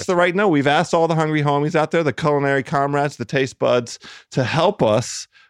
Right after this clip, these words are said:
Speaker 2: with this, uh, Miami project. But, and I really feel like we've done a great job of scratching the surface of what just the Florida cuisine experience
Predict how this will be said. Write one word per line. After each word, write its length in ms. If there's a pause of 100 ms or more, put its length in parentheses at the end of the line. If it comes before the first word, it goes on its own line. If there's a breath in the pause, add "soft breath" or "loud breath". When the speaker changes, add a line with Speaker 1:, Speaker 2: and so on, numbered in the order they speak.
Speaker 2:
with 260
this, 480
uh, 320
Miami 500
project. 640
But, 160
and 100
I 120
really 240
feel 160
like 180
we've 180
done 180
a 40
great 320
job 460 (440 soft breath)
of 300
scratching 600
the 80
surface 480
of 140
what 400 (100)
just 200
the 80
Florida 480
cuisine 420
experience 800